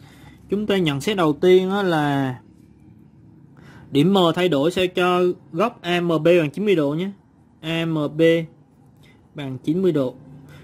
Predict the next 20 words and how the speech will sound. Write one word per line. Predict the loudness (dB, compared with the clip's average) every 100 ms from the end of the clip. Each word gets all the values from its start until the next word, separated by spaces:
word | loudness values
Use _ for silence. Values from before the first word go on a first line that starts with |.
| -12
Như | -2 0
vậy | 0
suy | 4 4 4
ra | 2
M | 0 0 0
thuộc | -2 -2
gì | -2
biết | 0 -2
không? | -4 -8 -16 -20 -20 -20 -20 -20 -20 -20 -20 -20 -20 -16
A | -2 2
M | 4
B | 4 4
bằng | 4 4 0
chín | -2 2
mươi | 2
độ | 4 2
thì | 0
suy | -2 0
ra | 0
M | 0